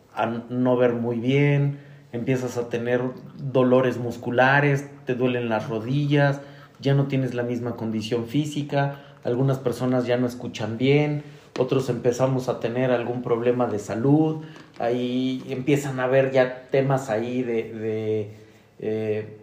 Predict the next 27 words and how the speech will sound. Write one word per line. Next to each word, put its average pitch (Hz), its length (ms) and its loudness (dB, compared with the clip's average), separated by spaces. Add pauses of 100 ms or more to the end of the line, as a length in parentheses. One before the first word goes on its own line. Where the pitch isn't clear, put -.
(320)
diabetes, 127 680 2
por 120 160 0
ejemplo, 131 380 0
que - 80 -8
no 120 120 -2
es 120 80 -8
muy 127 180 -2
común 120 360 -4
a 117 40 -2
los 110 200 -2
dieciséis, 110 520 -2
dieciocho, 120 420 -2
veinte, 120 240 -2
veinticinco, 117 600 -4
pero 104 180 0
a - 20 2
los 101 240 -4
cuarenta, 123 580 0
cuarenta 110 320 -2
y 107 80 -6
cinco, - 340 -6
cincuenta 139 760 -4 (260)
empieza 123 360 -2
a - 20 -6
ser 127 200 0
más 127 180 0
común. 143 520 0